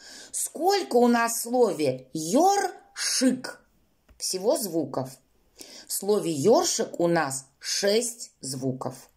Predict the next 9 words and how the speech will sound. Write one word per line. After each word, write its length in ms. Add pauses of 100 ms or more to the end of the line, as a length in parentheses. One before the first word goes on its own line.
(680)
Сколько 720
в 20
слове 480
«ершик» 760 (200)
согласных 880
звуков? 500 (800)
В 60
слове 380
«ершик» 680